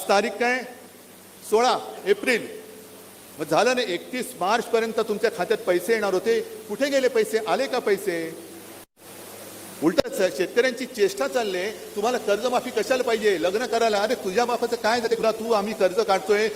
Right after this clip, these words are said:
आम्ही शेती करतोय, तुम्हाला काय करायचंय? आत्महत्या करते त्या घरामध्ये तुम्ही जाताय कधी? मंत्री कधी जातायत? पण हे सगळे, मला राग कुठे येतो? या ढोंगावरती मी लाथ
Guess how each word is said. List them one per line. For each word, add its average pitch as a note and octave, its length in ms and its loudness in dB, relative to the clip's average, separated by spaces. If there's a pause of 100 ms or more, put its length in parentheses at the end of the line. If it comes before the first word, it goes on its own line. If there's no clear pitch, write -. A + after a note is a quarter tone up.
(160)
आम्ही F3+ 260 2
शेती E3+ 260 2
करतोय, G#3+ 360 4
तुम्हाला G#3 320 -2
काय C#4 200 -2
करायचंय? D4+ 400 -2 (2250)
आत्महत्या C4+ 560 2
करते C4 260 4
त्या C4 160 4
घरामध्ये B3+ 400 2
तुम्ही B3 160 -4
जाताय A3 280 2
कधी? C#4+ 260 -2 (460)
मंत्री G3 260 0
कधी B3 200 2
जातायत? B3 320 2 (1900)
पण G#3 100 4
हे B3 120 4
सगळे, F#3+ 440 2
मला A3 280 4
राग F3+ 240 2
कुठे A3+ 340 2
येतो? D#3+ 400 0 (960)
या E3 100 4
ढोंगावरती G3+ 600 2
मी G3+ 160 -2
लाथ E3+ 120 2